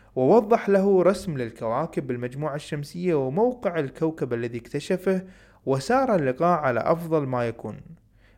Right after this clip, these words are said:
بحيث أن الملك طلب جلسة ثانية من هيرشل بعد عدة أسابيع، وتبادلوا أطراف الحديث، فكانت المشتركات بينهم كثيرة، وأهمها كان حب الملك لعلم الفلك.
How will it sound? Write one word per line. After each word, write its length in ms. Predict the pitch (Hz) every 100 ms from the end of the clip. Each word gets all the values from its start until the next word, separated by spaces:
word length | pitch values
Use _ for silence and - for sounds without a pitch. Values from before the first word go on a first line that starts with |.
| -
بحيث 300 | - 131 135
أن 140 | 131
الملك 460 | 123 127 175 220 214
طلب 380 | 147 127 120 123
جلسة 380 | 170 233 -
ثانية 400 | 170 170 170 147
من 140 | 120 120
هيرشل 440 | 131 151 - 151
بعد 280 | 131 117 113
عدة 500 | 117 180 180 180 139
أسابيع، 420 | 131 127 113 107 - - _ _ _ _ - - - _ -
وتبادلوا 800 | 160 160 233 311 311 233 226 147
أطراف 340 | 135 139 143
الحديث، 520 | 123 - 131 185 214
فكانت 560 | - 120 - 240 254 -
المشتركات 640 | 143 139 135 135 - 160 135
بينهم 440 | 151 160 151 139
كثيرة، 640 | - 123 175 170 170 175 - - _
وأهمها 720 | 127 123 147 202 220 196 196 190
كان 400 | 190 160 165 139
حب 360 | - 180 156
الملك 600 | 160 139 139 151 147 -
لعلم 340 | 127 110 127 123
الفلك. 500 | 113 - - -